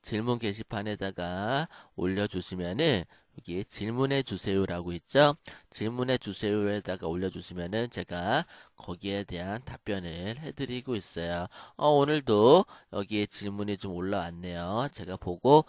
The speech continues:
거기에 대한 답변을 해드리도록 하겠습니다. 그리고 더 자세한 거는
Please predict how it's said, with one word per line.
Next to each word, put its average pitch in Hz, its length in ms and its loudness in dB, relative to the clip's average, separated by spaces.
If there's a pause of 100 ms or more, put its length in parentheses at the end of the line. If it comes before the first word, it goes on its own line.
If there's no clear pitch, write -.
(220)
거기에 92 340 -6
대한 92 460 -8
답변을 90 560 -8
해드리도록 120 640 -8
하겠습니다. 90 1200 -8 (520)
그리고 160 460 4
더 151 140 4
자세한 131 420 -2
거는 117 580 0